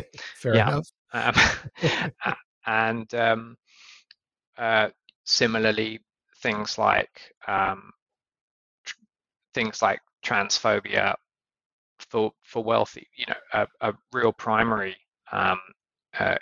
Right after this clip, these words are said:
Speaker 2: issue for, um, uh, for, for, for many trans people is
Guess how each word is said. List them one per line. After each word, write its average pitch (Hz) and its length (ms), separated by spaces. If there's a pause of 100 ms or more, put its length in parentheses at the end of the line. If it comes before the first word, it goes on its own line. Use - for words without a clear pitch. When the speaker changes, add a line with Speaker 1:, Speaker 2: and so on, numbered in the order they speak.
(340)
Speaker 2:
issue 101 480 (280)
for, 98 520
um, 92 260 (640)
uh, 82 160 (220)
for, - 200 (540)
for, 107 220 (120)
for - 140
many 104 260
trans 110 380
people 101 380
is - 260